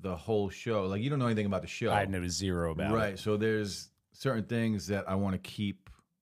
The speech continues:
Speaker 2: Okay.
Speaker 1: the same
Speaker 2: There's
Speaker 1: as
Speaker 2: like a,
Speaker 1: far as
Speaker 2: there's like a
Speaker 1: character-wise.
Speaker 2: universe, maybe.
Speaker 1: Oh, it's a whole universe,
Speaker 2: Oh,
Speaker 1: yeah.
Speaker 2: okay. I see what you're saying.
Speaker 1: Um, but different characters.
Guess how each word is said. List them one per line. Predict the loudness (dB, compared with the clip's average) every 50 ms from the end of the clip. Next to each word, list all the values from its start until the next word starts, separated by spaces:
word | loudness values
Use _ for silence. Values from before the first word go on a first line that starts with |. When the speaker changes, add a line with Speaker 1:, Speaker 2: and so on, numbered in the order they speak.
| _ _ -4 2
Speaker 2:
Okay. | 2 4 4 4 2 2 0 0 -2
Speaker 1:
the | -2 -4
same | -4 -4 -4 -2 0 0 2 2 2 2 6
Speaker 2:
There's | 6 6 8
Speaker 1:
as | 8
Speaker 2:
like | 6
a, | 6
Speaker 1:
far | 4 2
as | 0 -4 -8 _
Speaker 2:
there's | 4 6 6 8
like | 8
a | 6
Speaker 1:
character-wise. | 6 6 6 6 6 6
Speaker 2:
universe, | 6 6 4 2 2 0 -2 -2 -4 -2 -2
maybe. | -2 0 2
Speaker 1:
Oh, | 4 2
it's | 2 2 2
a |
whole | 2 2 2
universe, | 2 0 -2 -4 -6 -8 0 4
Speaker 2:
Oh, | 6 6
Speaker 1:
yeah. | 6
Speaker 2:
okay. | 6 4 2 0 0 0 0
I | 0 0
see | 0 -2 -6
what | -8
you're | -8 -6
saying. | -4 -2 0
Speaker 1:
Um, | 0 0 0 0 0 0 -2 -2
but | 0 -2 0 2 4
different | 2 4 2 2
characters. | 2 2 2 2 2 0 -2 -6 -10 -10